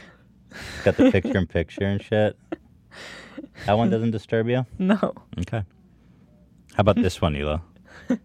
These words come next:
Speaker 1: This one I had to double take. I was like, "I don't see anything wrong." And then you realize it's homie at a gas station just squirting gasoline everywhere.
Speaker 2: That's cursed.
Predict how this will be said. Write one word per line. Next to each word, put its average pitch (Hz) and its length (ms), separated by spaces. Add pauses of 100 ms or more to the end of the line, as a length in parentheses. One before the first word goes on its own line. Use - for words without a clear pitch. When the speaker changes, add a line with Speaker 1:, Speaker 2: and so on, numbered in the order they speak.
(180)
Speaker 1:
This 104 180
one 139 120
I 123 60
had 107 160
to 98 60
double 92 340
take. 76 340
I 82 40
was 82 80
like, 85 220
"I 101 80
don't 165 140
see - 100
anything 87 360
wrong." 80 240 (220)
And 90 120
then 110 140
you 104 100
realize 95 540 (1000)
it's 92 180
homie 101 300
at 87 120
a 90 100
gas 95 240
station 226 480 (680)
just 101 160
squirting 98 420
gasoline 87 500
everywhere. 76 460 (600)
Speaker 2:
That's 190 380
cursed. 151 460